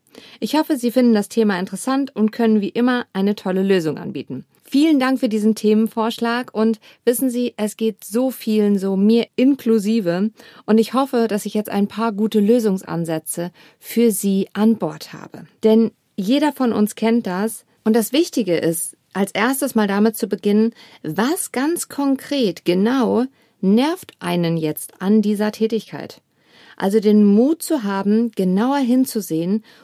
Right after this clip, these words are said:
um es dann Schritt für Schritt auflösen zu können. Unliebsame Tätigkeiten können ja nicht nur E-Mails sein. Ein paar andere Beispiele. Es kann auch sowas sein wie das Schreiben von Angeboten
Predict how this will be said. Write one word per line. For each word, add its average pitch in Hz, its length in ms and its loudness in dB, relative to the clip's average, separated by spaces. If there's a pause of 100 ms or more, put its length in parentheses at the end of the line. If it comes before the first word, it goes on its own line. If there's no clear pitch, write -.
(140)
um 233 160 0
es 240 160 -4
dann 254 300 0
Schritt - 360 -8
für 262 160 -6
Schritt 220 320 -6 (280)
auflösen 160 680 -2
zu - 100 -14
können. - 360 -14 (1000)
Unliebsame 254 840 2
Tätigkeiten 170 680 -6
können 214 260 2
ja 202 140 2
nicht 208 260 0
nur 196 140 -2 (100)
E-Mails 220 440 2
sein. 240 340 -2 (600)
Ein 202 180 0
paar 202 160 -4
andere 269 240 2
Beispiele. 220 520 0
Es 233 160 -4
kann 285 180 -2
auch 262 100 0
sowas 220 300 -4
sein 220 260 2
wie 208 140 -2
das 196 160 -4
Schreiben 180 320 -2
von 208 160 -6
Angeboten 240 760 0